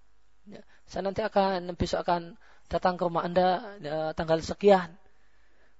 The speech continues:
Eh, ditunggu sampai berhari-hari, ternyata nggak datang-datang tanpa, eh, minta maaf, tanpa ini, bahkan ketemu biasa-biasa saja, kayak, kayaknya nggak merasa bersalah, nggak merasa berdosa.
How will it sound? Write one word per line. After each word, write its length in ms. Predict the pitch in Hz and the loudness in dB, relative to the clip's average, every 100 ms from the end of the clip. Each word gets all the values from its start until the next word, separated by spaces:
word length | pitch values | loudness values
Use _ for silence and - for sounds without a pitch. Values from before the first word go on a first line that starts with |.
| - | -12
Eh, 400 | 147 165 160 151 | -6 -2 -2 -2
ditunggu 400 | 147 151 151 151 | -4 -4 -4 -2
sampai 800 | 143 147 151 151 147 139 139 - | -2 4 6 8 8 6 2 2
berhari-hari, 960 | 143 139 143 143 175 185 180 170 170 | 2 2 0 4 4 6 4 4 2
ternyata 720 | 165 151 143 151 147 139 120 - | -2 -2 2 4 6 6 4 0
nggak 160 | 139 131 | 0 0
datang-datang 720 | 135 147 143 147 170 165 151 | 0 0 2 4 6 6 4
tanpa, 560 | 143 139 143 135 131 - - - - - | -2 -2 2 2 2 -4 -20 -20 -20 -12
eh, 160 | - | -8
minta 320 | 131 147 151 | -6 -2 0
maaf, 560 | 175 190 170 170 170 156 | 2 0 2 2 2 0
tanpa 360 | 151 147 147 139 139 135 135 117 - | -4 -2 2 4 6 6 4 2 -2
ini, 480 | 160 180 185 180 175 175 | -2 0 0 -2 -4 -4
bahkan 400 | - - 233 226 - - - | -4 0 -2 -2 -10 -20 -20
ketemu 480 | - - 247 240 254 | -14 -2 0 2 2
biasa-biasa 560 | - 185 - 196 196 202 208 | 2 2 4 4 4 4 0
saja, 320 | - 233 233 | 4 6 8
kayak, 160 | 196 | 6
kayaknya 400 | 190 180 180 196 | 4 -2 0 0
nggak 160 | 190 170 | 4 2
merasa 320 | 160 160 175 | 2 0 0
bersalah, 400 | 165 151 175 180 | -2 0 2 4
nggak 160 | 165 170 | 4 2
merasa 560 | 160 160 165 165 156 | 2 0 2 4 2
berdosa. 480 | - 135 139 131 117 | 0 2 2 2 -2